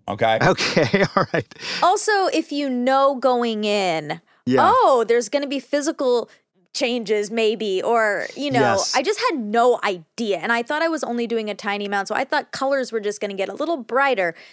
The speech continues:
Speaker 3: It was so much more extreme than that. So I think expectation
Speaker 2: Right,
Speaker 3: is a big
Speaker 2: right.
Speaker 3: factor.
Speaker 2: I, I, so I'll tell you, when I read the article that the Pollen book was ultimately based on, and then went back and looked at the research,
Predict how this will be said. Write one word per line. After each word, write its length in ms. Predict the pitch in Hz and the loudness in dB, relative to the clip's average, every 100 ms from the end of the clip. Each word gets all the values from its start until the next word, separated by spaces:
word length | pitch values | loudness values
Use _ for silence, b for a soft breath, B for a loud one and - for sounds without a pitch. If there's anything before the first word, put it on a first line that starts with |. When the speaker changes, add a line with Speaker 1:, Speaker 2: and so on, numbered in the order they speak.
| B - | B -6
Speaker 3:
It 60 | |
was 140 | 208 - | -4 -2
so 140 | 233 | -2
much 220 | 208 180 | -4 -6
more 140 | 190 170 | -6 -6
extreme 440 | - - 208 202 | -8 -6 -6 -4
than 120 | 185 | -4
that. 200 | 180 - - | -4 -4 -2
So 120 | 247 | -2
I 100 | 240 | -2
think 240 | 349 330 - | -4 -8 -2
expectation 1120 | 220 - 214 190 - 220 196 202 165 143 165 - - - | -4 -2 -4 -4 -4 -4 -2 -4 -6 -8 -12 -16 -16 -10
Speaker 2:
Right, 340 | 107 110 107 | -4 0 0
Speaker 3:
is 140 | 110 165 | -2 -4
a 100 | 156 | -6
big 100 | - 113 | -10 -6
Speaker 2:
right. 160 | 107 101 - | -4 -6 -6
Speaker 3:
factor. 300 | 71 - _ _ _ 87 87 | -8 -8 _ _ _ -16 -4
Speaker 2:
I, 120 | 113 175 | -2 0
I, 60 | - | 0
so 140 | - | 2
I'll 80 | 196 | 0
tell 180 | - 240 | 2 0
you, 140 | 240 | 2
when 140 | 160 160 | 0 2
I 80 | 156 | 2
read 300 | 160 185 151 | 2 0 0
the 260 | 165 151 - | 0 -2 0
article 400 | 147 151 139 127 | 0 2 0 0
that 200 | 123 117 | 0 -2
the 80 | |
Pollen 400 | - 135 131 123 | -4 0 0 0
book 220 | 117 123 127 | 0 -2 -2
was 120 | 113 | -2
ultimately 460 | 120 - 120 113 | -2 -2 -6 -4
based 500 | 95 123 180 208 - | -2 0 0 -2 -2
on, 320 | 135 110 113 117 b b b - | -2 0 -2 -6 b b b -2
and 240 | 131 139 | 2 4
then 200 | 170 156 | 4 4
went 220 | 151 147 | 2 2
back 260 | 143 143 131 | 2 2 0
and 120 | 123 | -2
looked 160 | 135 131 | -2 -4
at 80 | |
the 80 | 120 | -2
research, 560 | 113 - 139 135 120 | -4 -2 0 0 -2